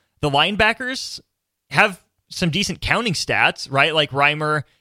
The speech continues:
and Hendricks, that they have some counting stats. They have some ability, but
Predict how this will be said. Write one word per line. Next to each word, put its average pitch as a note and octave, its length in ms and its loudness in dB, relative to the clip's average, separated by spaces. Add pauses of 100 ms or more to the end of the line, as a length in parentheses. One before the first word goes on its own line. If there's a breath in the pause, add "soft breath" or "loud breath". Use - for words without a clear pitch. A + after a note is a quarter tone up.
and C3+ 140 -2
Hendricks, D#3+ 300 0
that F3+ 100 -4
they F#3+ 100 2
have E3 240 2
some A3 120 -4
counting F3+ 360 -2
stats. - 360 -2
They F3+ 100 0
have F3+ 140 0
some G3 220 -2
ability, A#2+ 680 -4 (520)
but E3+ 480 2